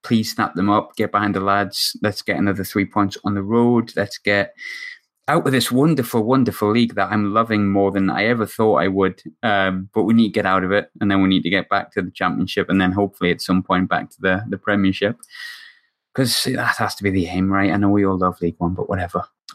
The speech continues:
By this point, I think you'll have heard the Kieran Richardson interview. I hope you enjoyed that as well. I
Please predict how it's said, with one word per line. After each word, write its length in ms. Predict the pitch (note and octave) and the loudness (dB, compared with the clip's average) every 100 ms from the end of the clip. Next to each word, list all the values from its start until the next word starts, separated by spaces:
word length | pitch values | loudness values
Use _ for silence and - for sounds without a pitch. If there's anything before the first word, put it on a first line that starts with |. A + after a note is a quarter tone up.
| - | -4
By 120 | A2+ | 0
this 200 | A2+ C#3 | 0 -2
point, 420 | - - A2 C#3 - | -4 0 2 2 -2
I 80 | - | -4
think 220 | - F2+ | 0 2
you'll 100 | F#2 | 2
have 120 | G2 | 0
heard 220 | A2+ G2+ G2 | 0 -2 -2
the 60 | |
Kieran 320 | - G#2 G2 | -2 0 2
Richardson 420 | G2+ G2+ F#2 - G#2 | 0 -2 -10 -2 0
interview. 520 | G2+ - G2 C3 D#3 - | 0 0 0 0 -2 -6
I 60 | |
hope 240 | G#2+ G2+ G2 | -2 -2 0
you 80 | F#2+ | 0
enjoyed 320 | F#2 F2+ F2+ | 2 0 0
that 140 | E2+ | -4
as 140 | - - | -4 0
well. 240 | F#2+ A#2 | 2 2
I 160 | - | 0